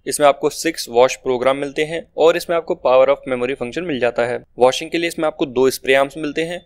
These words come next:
चाइल्ड लॉक मिलता है और दोस्तों ये कंज्यूम करता है दस लीटर water per wash cycle। इसके जो नॉइज लेवल हैं वो है फिफ्टी टू डेसिबल और इसके ऊपर आपको मिलती है दो साल की कंप्लीट वारंटी। अब अगर बात करें इसके प्राइस की तो इसका जो प्राइस है वो है around चालीस हजार रुपए के आसपास।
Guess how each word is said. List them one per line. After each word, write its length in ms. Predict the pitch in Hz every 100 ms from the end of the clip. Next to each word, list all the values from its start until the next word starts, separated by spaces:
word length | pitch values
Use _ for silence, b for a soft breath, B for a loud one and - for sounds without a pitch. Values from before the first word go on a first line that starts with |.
| _
चाइल्ड 260 | - 143 147
लॉक 220 | 135 151 175
मिलता 240 | 165 165
है 120 | 175
और 240 | - 165 170
दोस्तों 260 | 170 165
ये 100 | 160
कंज्यूम 320 | 151 151 135 139
करता 240 | 139 147
है 140 | 151 165
दस 220 | - 165 170
लीटर 240 | 156 156
water 300 | 123 113 147 -
per 120 | 143 147
wash 260 | 117 143 -
cycle। 340 | 120 117 117 - -
इसके 200 | 143 185
जो 80 | 180
नॉइज 280 | 147 139 143
लेवल 200 | 156 160
हैं 80 | 160
वो 140 | 156
है 100 | 165
फिफ्टी 320 | 175 160 -
टू 160 | 151 127
डेसिबल 460 | 110 117 139 143 190 - _
और 260 | 151 180 -
इसके 200 | 143 -
ऊपर 160 | 160 160
आपको 220 | 156 -
मिलती 260 | 151 135 160
है 120 | 175
दो 160 | 151 175
साल 200 | - 135
की 120 | 117 139
कंप्लीट 380 | 120 127 151
वारंटी। 460 | 131 117 113 110 110 _ _
अब 140 | 120 123
अगर 180 | 127 127
बात 220 | 135 143
करें 200 | 175 170
इसके 180 | 165 165
प्राइस 280 | - 135 135
की 120 | 156
तो 100 | 147
इसका 200 | 151 180
जो 100 | 190
प्राइस 280 | 190 170 151
है 60 | 160
वो 200 | 139 123
है 160 | 151 -
around 300 | 127 127 143 _
चालीस 320 | 139 131 135
हजार 220 | 135 117 117
रुपए 180 | 117
के 100 | 127 175
आसपास। 520 | 135 - 117 104